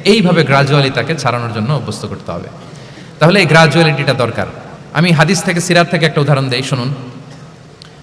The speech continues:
রাসূল সাল্লাল্লাহু আলাইহি ওয়াসাল্লাম মুআয ইবনে জাবাল রাদিয়াল্লাহু তাআলা আনহুকে ইয়ামানের গভর্নর করে পাঠালেন। তো তখন তাকে বললেন যে, মুআয, ইন্নাকা তাআতি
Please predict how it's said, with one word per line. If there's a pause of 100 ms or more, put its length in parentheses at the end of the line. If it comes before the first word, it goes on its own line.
(140)
রাসূল
সাল্লাল্লাহু
আলাইহি
ওয়াসাল্লাম (880)
মুআয
ইবনে
জাবাল
রাদিয়াল্লাহু
তাআলা
আনহুকে
ইয়ামানের
গভর্নর
করে
পাঠালেন। (680)
তো
তখন
তাকে
বললেন
যে, (640)
মুআয, (120)
ইন্নাকা
তাআতি